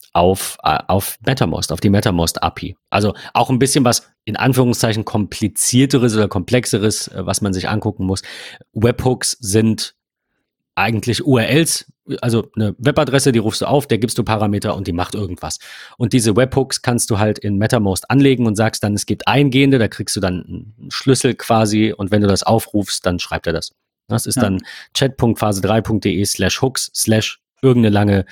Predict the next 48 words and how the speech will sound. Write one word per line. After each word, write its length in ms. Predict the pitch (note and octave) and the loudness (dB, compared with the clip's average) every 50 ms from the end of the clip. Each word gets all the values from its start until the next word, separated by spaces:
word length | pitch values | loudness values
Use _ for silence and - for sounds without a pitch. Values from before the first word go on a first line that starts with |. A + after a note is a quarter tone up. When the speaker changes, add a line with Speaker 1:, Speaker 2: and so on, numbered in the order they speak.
| - - - - - _ _ | -16 -20 -20 -20 -20 _ _
Speaker 1:
Zeichenkette, 520 | - B2 A#2+ - A2+ - - A#2 G2 A2+ | -2 0 0 0 -2 -2 -4 -2 -2 -2
die 120 | F#2+ G2 F#2+ | -2 -2 -4
ich 80 | E2+ | -2
euch 180 | - G2 - - | -2 -4 -4 -4
nicht 120 | G2+ F#2 | -4 0
sagen 220 | F#2+ A2+ B2 C#3 C#3 | 2 2 2 2 2
kann, 240 | - D3 C#3+ D3+ | 0 0 2 2
weil 120 | C3+ G#2 F#2 | 2 4 4
sonst 180 | G2+ F#2+ G2 | 2 2 2
könnt 180 | - A#2+ B2 A2+ | 2 2 2 2
ihr 60 | G#2+ F2+ | 2 0
der 120 | F#2 F2+ | 0 0
Feedbot 360 | - B2+ C3 - - B2 A2+ | 0 -2 -2 0 0 -2 0
sein. 320 | - B2 A#2 A#2+ B2+ C3 - - - - - - _ | 2 2 2 2 2 0 -2 -8 -16 -18 -20 -10 _
Ähm, 440 | C3+ C3 A#2+ A#2+ B2 B2 A2 G2+ - _ _ _ _ _ _ _ | 2 2 4 4 4 2 2 0 -6 _ _ _ _ _ _ _
und 220 | B2+ A#2+ G#2+ - | 0 0 2 2
dann 200 | A2 G2 G2 F2+ | 0 0 2 0
hast 200 | E2+ G2 - - | 0 -2 0 0
du 80 | G2+ E2 | 0 0
halt, 240 | F2 E2+ E2 - _ | 0 -2 -4 -6 _
ähm, 300 | - E2+ D#2+ D#2+ - - _ | -6 -4 -4 -4 -8 -10 _
sa-, 260 | G#2+ A2 - - - - | -14 -10 -8 -8 -8 -6
sagst 240 | - - F#2+ - | -4 -2 -2 -2
du 60 | - E2+ | 0 0
der, 180 | E2 D#2+ D#2+ | 0 -2 -2
der 180 | - - - - | -2 -4 -2 -2
App 140 | - - - | -2 -4 -4
halt, 260 | - D#2+ D#2 - - | -4 -4 -6 -4 -4
was 140 | F2 - - | -4 -4 -4
du 260 | - E2 D#2+ - - _ - - - - - - - _ | -4 -6 -6 -6 -8 _ -18 -20 -18 -18 -18 -20 -10 _
da 100 | - - | -2 -2
übergeben 500 | - F#2+ F#2+ F2+ - G2 G#2 E2+ G2 F#2 | 2 2 2 2 2 2 2 4 4 2
möchtest. 500 | F2 E2 - - - C#2+ - - - - - | 4 2 0 -2 -4 -6 -6 -6 -8 -12 -10
Und 60 | F2 | -10
dann 140 | D2 D2+ D#2 | -8 -8 -10
steht 200 | - - E2 - | -10 -10 -10 -10
da 60 | D#2+ | -10
halt 160 | E2 E2+ - | -12 -10 -2
drin, 320 | G2+ B2 B2 B2+ B2+ A#2+ - | 2 2 4 4 4 4 2
Benutzername 540 | A2 G#2 A2 G#2+ - A2+ G2+ F2+ F2 F2 | 2 2 2 2 2 2 0 2 0 -2
Feedbot, 500 | - - D3 C3 - B2 A#2+ A2+ - - | -2 -2 -2 -2 0 -2 -2 -2 -4 -8
Text, 420 | _ - B2 A#2 - - - - - _ _ - | _ -4 -2 -2 -2 -6 -10 -10 -18 _ _ -8
Add 120 | F#2+ - | -6 -4
Channel, 320 | - - A2+ A2+ A2+ A2+ G#2 | 0 2 4 4 4 4 4
Neues 220 | G2 F2+ F2+ - | 2 2 0 -2
aus 120 | - - - | -4 -6 -6
dem 100 | - F2 | -6 -8
Studio, 560 | - - A2+ G2+ G2+ G2 F#2+ F#2 G2 F#2 | -4 -2 -2 0 2 2 2 2 2 0